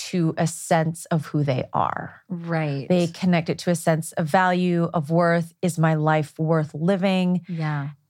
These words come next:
Speaker 1: Am I as good as that person? Why didn't I get born into that type of family? Why, you know, they're having such a good time.
Speaker 2: Mm.
Speaker 1: Um, there must be something wrong with me because of this diagnosis I have or whatever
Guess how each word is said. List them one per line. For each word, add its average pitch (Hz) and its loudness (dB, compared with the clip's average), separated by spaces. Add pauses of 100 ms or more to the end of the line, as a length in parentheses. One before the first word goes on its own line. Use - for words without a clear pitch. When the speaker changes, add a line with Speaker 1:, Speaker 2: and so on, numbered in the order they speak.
Speaker 1:
Am 190 4
I 180 4
as 175 2
good 175 2
as 156 0
that 175 0
person? 170 0
Why 185 0
didn't 180 0
I 165 0
get 160 0
born 170 2
into 156 0
that 175 2
type 175 -2
of 170 -2
family? 165 2 (420)
Why, 170 4
you 190 0
know, 170 2
they're 175 2
having 165 2
such - -2
a 180 -4
good 170 -2
time. 170 2 (280)
Speaker 2:
Mm. 180 0
Speaker 1:
Um, 160 2 (420)
there 185 2
must 180 2
be 190 0
something 175 2
wrong 165 2
with 165 0
me 185 2
because 165 0
of 156 0
this 156 -2
diagnosis 165 0
I 196 2
have 175 0
or 190 -2
whatever 190 -2